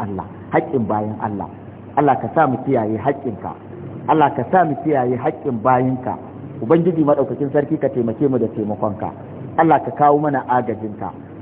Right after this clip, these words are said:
Allah ka taimaki ɗan uwanmu na musulmi da suke Falasɗin. Allah ka taimake su. Allah ka kare su. Allah ka ba su nasara.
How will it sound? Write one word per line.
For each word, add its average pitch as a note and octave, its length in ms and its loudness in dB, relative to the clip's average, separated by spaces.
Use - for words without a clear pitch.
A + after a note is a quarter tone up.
Allah D3+ 220 6
ka C3 120 -4
taimaki B2+ 420 -2
ɗan F3+ 160 2
uwanmu F3 360 2
na C3 100 2
musulmi B2 460 0
da C3 100 2
suke G#2+ 280 -2
Falasɗin. G#2 460 -4
Allah D3+ 260 6
ka B2 60 -2
taimake A#2 480 -2
su. - 160 -6
Allah D#3+ 280 4
ka A2+ 60 -6
kare C#3 240 4
su. F2+ 60 -12
Allah D#3+ 240 4
ka B2+ 80 -4
ba C#3+ 260 2
su C3+ 80 -2
nasara. A#2 380 -4